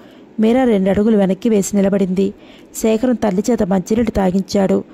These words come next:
మీరా శాంతమ్మ గారిని ఎలా ఉందని అడగాలనుకుంది. నోటమ్మట మాట పెగల్లేదు.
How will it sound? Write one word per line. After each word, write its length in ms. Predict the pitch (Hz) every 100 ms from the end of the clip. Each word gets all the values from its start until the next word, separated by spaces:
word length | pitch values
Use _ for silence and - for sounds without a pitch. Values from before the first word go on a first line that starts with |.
| - - - -
మీరా 360 | 220 254 254 233
శాంతమ్మ 520 | 233 208 196 247 233
గారిని 400 | 208 196 180 196 - - - -
ఎలా 220 | 226 269
ఉందని 280 | 277 208 190
అడగాలనుకుంది. 840 | 190 190 233 190 185 175 185 190 - - - - 214
నోటమ్మట 400 | 208 247 208 202
మాట 360 | 185 190 175
పెగల్లేదు. 580 | 196 185 208 196 190 196